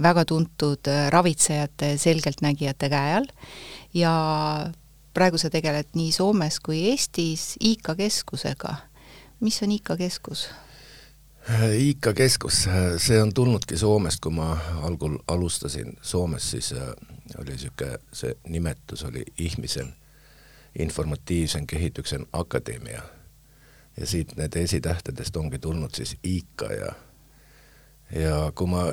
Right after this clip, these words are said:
Speaker 2: siis, kui mind Eestisse kutsuti ja ma hakkasin Eestis siis, äh, käima, siis, äh, tegime siia iika keskuse.
Speaker 1: Ja sa toimetad siis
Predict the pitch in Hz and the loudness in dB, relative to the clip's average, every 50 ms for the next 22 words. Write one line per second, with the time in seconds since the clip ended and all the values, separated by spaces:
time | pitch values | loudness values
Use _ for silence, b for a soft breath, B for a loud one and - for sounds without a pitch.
0 | - - - - 92 87 - - 92 95 92 82 117 139 143 - - - - 78 | -4 -4 -4 -2 -2 -2 -2 -2 0 0 0 2 2 0 0 0 -2 -4 -4 -4
1 | - 73 71 - 65 - - 76 73 73 71 69 71 71 71 - 76 78 85 95 | -6 -6 -6 -6 -8 -8 -6 -6 -4 -4 -4 -4 -6 -8 -8 -8 -6 -4 -2 0
2 | 104 110 - - - - - - - - - - - - - - - 82 82 78 | 0 0 -2 -4 -6 -8 -6 -8 -8 -6 -6 -6 -8 -8 -8 -4 -2 0 0 0
3 | 69 69 65 69 76 - - - - - 76 - - - - - - - - - | -2 -4 -6 -8 -10 -14 -16 -12 -8 -8 -6 -6 -6 -6 -6 -6 -6 -6 -8 -10
4 | - - - - - - _ - b b b b b b b b b b b b | -10 -12 -14 -18 -20 -20 _ -20 b b b b b b b b b b b b
5 | - - 92 82 92 90 87 82 110 107 107 101 101 101 - - 107 - - - | -6 -6 -4 -2 -2 -2 -2 -2 0 2 2 2 2 2 0 -4 -4 -2 -2 -4
6 | - - - - - - b b b b b b b b b b b b b b | -4 -6 -8 -10 -10 -10 b b b b b b b b b b b b b b
7 | b b b b b b b b b - - 196 190 180 175 175 175 170 185 190 | b b b b b b b b b -6 0 2 4 4 4 4 4 4 2 2
8 | 190 190 190 185 180 - - 220 240 269 311 320 220 190 - - - 175 180 - | 4 4 2 0 -2 0 4 6 6 8 8 6 4 4 4 0 -4 -4 -2 -4
9 | - - 180 180 - | -4 -4 -4 -4 -2